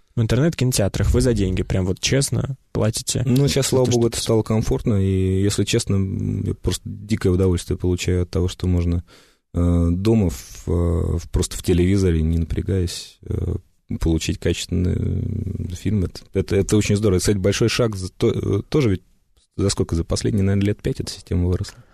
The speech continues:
Speaker 1: Вот, м, какая работа фондом кино проводится по отношению, э, к пиратству? С пиратством вообще какая борьба происходит сегодня?
Speaker 2: Дело в том, что фонд, э,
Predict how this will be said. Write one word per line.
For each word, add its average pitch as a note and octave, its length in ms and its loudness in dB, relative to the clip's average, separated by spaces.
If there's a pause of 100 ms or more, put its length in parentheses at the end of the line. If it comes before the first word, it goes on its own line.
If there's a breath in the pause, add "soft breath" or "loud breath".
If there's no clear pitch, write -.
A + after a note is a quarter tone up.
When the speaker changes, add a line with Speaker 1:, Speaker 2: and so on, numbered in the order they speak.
(260 loud breath)
Speaker 1:
Вот, C#3+ 180 0 (200)
м, A#2+ 180 -2
какая D3+ 240 2
работа C#3+ 340 2
фондом A2+ 380 0
кино B2 280 2
проводится A2 640 2
по G#2+ 100 0
отношению, G#2+ 800 0
э, - 500 -2
к - 100 -4
пиратству? A2+ 560 2
С - 120 -2
пиратством G#2+ 680 2
вообще G2 280 0
какая G2+ 320 0
борьба G2 320 2
происходит - 560 -2
сегодня? - 360 -4 (360 loud breath)
Speaker 2:
Дело A#2 180 2
в - 40 -4
том, C3 100 2
что A#2+ 200 0
фонд, B2 480 0
э, G2 680 2